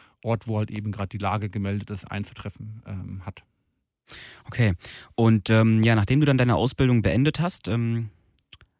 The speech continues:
Speaker 2: wie, wie ist dir, wann, wie lange ist es jetzt erstmal her, um das mal kurz festzuhalten?
Speaker 1: Ähm, mein Rettungssanitäter habe ich jetzt letztes Jahr im Mai beendet.
Speaker 2: Okay.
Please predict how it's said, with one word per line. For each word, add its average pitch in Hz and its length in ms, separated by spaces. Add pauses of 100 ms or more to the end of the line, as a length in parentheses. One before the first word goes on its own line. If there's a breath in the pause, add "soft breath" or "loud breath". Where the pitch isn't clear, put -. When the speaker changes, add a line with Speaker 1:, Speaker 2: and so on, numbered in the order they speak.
(320)
Speaker 2:
wie, 123 240
wie 127 140
ist - 300
dir, 117 260 (640 loud breath)
wann, 147 320
wie 156 60
lange 170 180
ist 139 100
es 143 60
jetzt 147 120
erstmal 117 260
her, 95 340
um 104 140
das 104 120
mal 107 60
kurz - 180
festzuhalten? 131 360
Speaker 1:
Ähm, 131 40
mein 135 140
Rettungssanitäter 202 600
habe 160 120
ich - 80
jetzt - 160
letztes 135 340
Jahr 131 140
im 110 200
Mai 110 240
beendet. 233 600
Speaker 2:
Okay. 127 240